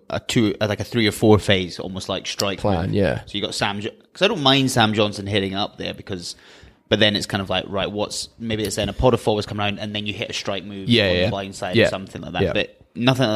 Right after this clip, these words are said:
Speaker 1: that really ever seemed to kind of
Speaker 2: Mm.
Speaker 1: come to fruition.
Speaker 2: Yeah.
Speaker 1: Um, thoughts on Sam Johnson's performance? I know I was sandbagging him a little bit pre.
Speaker 2: I know you were.
Speaker 1: I was.
Speaker 2: I, I thought apart from the penalty he gave away,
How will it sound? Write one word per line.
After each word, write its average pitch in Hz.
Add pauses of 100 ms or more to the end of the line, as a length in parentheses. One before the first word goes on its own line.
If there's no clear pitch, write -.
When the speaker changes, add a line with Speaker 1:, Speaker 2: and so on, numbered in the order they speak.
(140)
Speaker 1:
that 107
really 107
ever 101
seemed 101
to 101
kind 95
of 92
Speaker 2:
Mm. 110
Speaker 1:
come 113
to 104
fruition. - (120)
Speaker 2:
Yeah. 101 (160)
Speaker 1:
Um, 87 (800)
thoughts 139
on 135 (720)
Sam 131
Johnson's 127
performance? 127 (1000)
I 110
know 110
I 110
was 107
sandbagging 113
him 107
a 104
little 104
bit -
pre. 135 (240)
Speaker 2:
I -
know 98
you 107
were. 95 (240)
Speaker 1:
I -
was. 90
Speaker 2:
I, 120
I 139
thought -
apart 101
from 104
the 104
penalty 104
he 107
gave 104
away, 101